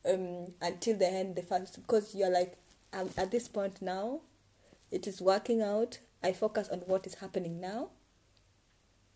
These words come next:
and when the f-, worst scenario happens, then I'll figure something out." So with this, I approach, you make, like, you don't really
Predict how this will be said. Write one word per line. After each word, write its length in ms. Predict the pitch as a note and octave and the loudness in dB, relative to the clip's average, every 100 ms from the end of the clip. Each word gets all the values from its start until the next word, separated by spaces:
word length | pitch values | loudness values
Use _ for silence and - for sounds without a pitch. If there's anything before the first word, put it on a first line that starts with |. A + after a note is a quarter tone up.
| _ | _
and 140 | F#3+ | -6
when 180 | G3+ C#4 | 0 2
the 80 | D#4 | 2
f-, 380 | C4+ - - - D3 - | -2 -8 -8 -8 -10 -8
worst 280 | - G#3 A#3 | 2 4 4
scenario 360 | G#3 F#3+ F#3 E3 | 0 -2 0 -2
happens, 760 | E3 F3 E3 - A2 D3 - - - _ _ _ _ _ _ _ _ _ _ _ | -4 -10 -12 -12 -10 -10 -12 -14 -18 _ _ _ _ _ _ _ _ _ _ _
then 220 | F#3+ G3+ - | 0 0 0
I'll 320 | F3 F3 E3+ F3 - | 0 2 0 -6 -2
figure 300 | - G#3+ F#3 | 2 4 2
something 420 | - E3+ E3+ D#3 | 0 -2 -2 -6
out." 380 | C#3+ - - - - _ _ _ _ - | -6 -10 -14 -20 -20 _ _ _ _ 0
So 280 | - G#3+ - | 6 6 6
with 260 | G3+ G3+ F#3+ | 6 6 8
this, 440 | D4 D4+ - - F3+ | 4 4 2 0 0
I 80 | |
approach, 720 | F#3+ F3+ F3 - A3 G3+ - - | 2 2 -2 0 2 2 0 -2
you 120 | F#3+ | 0
make, 300 | G3+ A#3+ A#3+ - - | 2 2 0 -12 -8
like, 200 | F3+ F3+ F3+ - | -4 -4 -4 -8
you 80 | F#3+ | -4
don't 260 | F3 A3+ A3+ | -2 -2 0
really 460 | - G#3 G#3 F#3+ F#3 | 0 2 2 0 -6